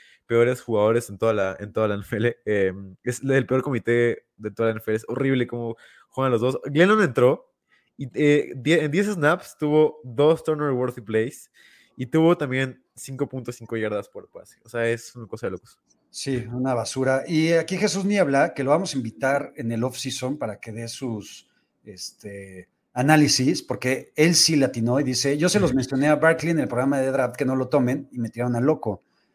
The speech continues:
Speaker 2: Yo sí lo hice. Yo la, y solamente lo tuve en una liga, a Saquon, pero yo realmente pensaba que iba a tener un buen año.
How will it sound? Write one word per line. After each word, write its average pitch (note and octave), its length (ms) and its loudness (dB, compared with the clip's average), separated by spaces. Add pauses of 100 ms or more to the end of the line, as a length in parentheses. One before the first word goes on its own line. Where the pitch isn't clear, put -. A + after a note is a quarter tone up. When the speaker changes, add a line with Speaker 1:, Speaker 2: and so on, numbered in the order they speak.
(1000)
Speaker 2:
Yo D#3+ 160 4
sí F3 140 2
lo C3+ 100 2
hice. A2+ 340 -2 (240)
Yo D3+ 140 8
la, F3 240 8 (300)
y G3 60 -4
solamente G#3 360 6
lo E3+ 100 6
tuve F3 120 6
en F3 60 6
una E3 120 4
liga, D#3 400 2 (400)
a G#2 100 -14
Saquon, D#3 460 -2 (1300)
pero C3+ 160 2
yo D3 140 4
realmente D3 320 0
pensaba A#2+ 260 -6
que - 100 -8
iba A#2+ 60 0
a - 20 -12
tener A2+ 180 -6
un A2+ 60 -2
buen G2 160 -8
año. F2+ 180 -18